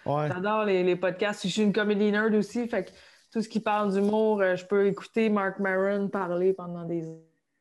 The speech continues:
Speaker 2: heures. Euh, des podcasts québécois aussi. Tout...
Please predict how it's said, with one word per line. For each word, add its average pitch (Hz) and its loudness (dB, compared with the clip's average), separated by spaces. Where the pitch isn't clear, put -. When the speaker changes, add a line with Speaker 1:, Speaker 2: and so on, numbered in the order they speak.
Speaker 2:
heures. 190 -2
Euh, 151 -4
des 165 -8
podcasts 170 -10
québécois 190 0
aussi. 196 -2
Tout... 247 -6